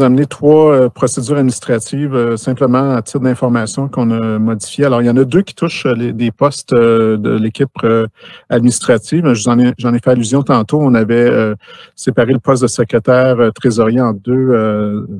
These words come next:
entités. Il y en a un qui est la directrice des affaires corporatives qui a très bien présidé la réunion, euh, euh, tout à l'heure organisationnelle. Donc, dans son rôle, elle a, euh, celui de secrétaire corporative pour le conseil élu. Et, euh, évidemment, monsieur Labonté, qui était, euh,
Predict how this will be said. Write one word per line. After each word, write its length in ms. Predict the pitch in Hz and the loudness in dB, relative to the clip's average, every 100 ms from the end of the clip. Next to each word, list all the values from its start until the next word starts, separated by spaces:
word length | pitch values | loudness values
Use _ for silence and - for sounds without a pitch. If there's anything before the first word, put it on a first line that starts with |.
| - | -6
entités. 380 | 127 117 - - | -4 -2 -4 -2
Il 60 | 175 | 2
y 40 | |
en 140 | 120 117 | 4 4
a 40 | |
un 240 | 120 143 | 4 2
qui 160 | 135 - | 0 -2
est 60 | 117 | -2
la 100 | 107 | -2
directrice 460 | 117 110 - 131 | -2 -4 -2 -4
des 160 | 127 113 | -2 -2
affaires 240 | 104 120 | -2 -2
corporatives 640 | - 113 117 107 101 147 151 | -2 -2 0 0 0 -4 -2
qui 140 | 113 | -2
a 60 | 107 _ _ | -2 _ _
très 180 | - 120 | 0 2
bien 160 | 127 | 2
présidé 400 | 131 123 110 110 | 2 0 0 2
la 220 | 135 117 110 | 4 4 2
réunion, 440 | 113 117 127 127 | 2 2 4 2
euh, 180 | 110 104 - - - - - | 0 -2 -8 -20 -20 -14 -4
euh, 140 | 113 | -2
tout 200 | 104 - | -2 0
à 40 | 113 | 4
l'heure 160 | 131 | 4
organisationnelle. 800 | 120 120 117 120 117 113 110 147 | 4 2 2 2 0 -2 -4 -2
Donc, 220 | 135 123 | 0 0
dans 120 | 120 | 0
son 300 | 110 131 117 | -2 -2 -2
rôle, 280 | 107 123 143 | 0 0 2
elle 180 | 120 110 | 2 2
a, 20 | |
euh, 520 | 120 123 113 110 107 | 2 2 0 0 -2
celui 340 | 104 - 110 123 | -4 -2 0 0
de 80 | 117 | 0
secrétaire 580 | - 113 123 - 123 | 0 -2 -2 2 0
corporative 1000 | 113 110 - 117 104 - 127 175 147 123 101 | 0 -4 0 0 0 -2 -2 -2 2 2 2
pour 260 | - 113 110 | 0 0 2
le 100 | 104 | 0
conseil 460 | 110 107 - 123 | -2 -2 0 0
élu. 240 | 120 117 196 - - - - - | 2 2 0 -2 -20 -20 -8 0
Et, 220 | 139 151 | 4 4
euh, 200 | 131 123 | 4 2
évidemment, 400 | 131 113 120 131 | 0 -2 0 2
monsieur 220 | 127 - | 0 2
Labonté, 480 | 123 113 113 104 135 | 2 2 0 -2 -6
qui 120 | - | -6
était, 260 | 113 - 120 | -6 -2 -2
euh, 580 | 110 107 107 104 95 | 0 -2 -4 -6 -6